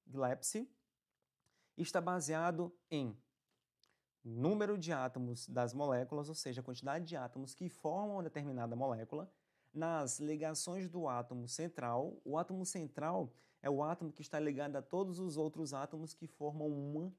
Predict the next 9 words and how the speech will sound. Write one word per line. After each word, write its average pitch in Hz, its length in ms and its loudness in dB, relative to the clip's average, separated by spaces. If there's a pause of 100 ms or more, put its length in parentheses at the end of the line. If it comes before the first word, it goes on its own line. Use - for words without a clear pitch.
(120)
molécula. 151 560 4
Geralmente, 175 500 0 (260)
ele 143 160 0
é 143 40 8
o 143 60 2
menos 147 480 0
eletronegativo. 135 1000 0 (440)
E 170 120 8
ainda, 214 440 4